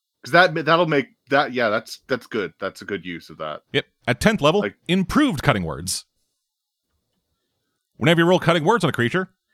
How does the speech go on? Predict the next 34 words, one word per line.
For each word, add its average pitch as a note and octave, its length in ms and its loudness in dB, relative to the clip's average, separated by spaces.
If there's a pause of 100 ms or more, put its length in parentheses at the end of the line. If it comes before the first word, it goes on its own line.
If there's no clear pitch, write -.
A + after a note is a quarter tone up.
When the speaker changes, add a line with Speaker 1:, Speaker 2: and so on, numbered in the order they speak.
(200)
Speaker 2:
you C3 280 0
deal D#3 260 4
psychic E3+ 360 0
damage D#3+ 340 2
to G3+ 180 2
that F3+ 180 0
creature F#3+ 400 0
equal C#3+ 240 -4
to C3+ 100 -2
the B2 60 0
number D3+ 260 2
rolled C#3+ 380 4 (260)
plus C3 340 2
your C#3 80 4
charisma A2 260 2
modifier. F2 280 0 (680)
Speaker 1:
Nice. F#2+ 1200 -4 (540)
Speaker 2:
That's - 80 -6
just C3 140 -2
great. G#2+ 320 -2 (720)
Speaker 1:
That's G#2+ 260 -2
just, G2+ 340 -8 (200)
uh, F2 140 -8
that's G2 300 -4
nice. D#2+ 640 -12 (480)
Speaker 2:
Yep, B2+ 180 -2
and A#2 240 0
Speaker 1:
And - 20 -4
that - 100 -8
Speaker 2:
fourteen F#3 180 6
Speaker 1:
was F#3 120 4
on F3 220 4
a E3 60 4
reaction? D3 760 0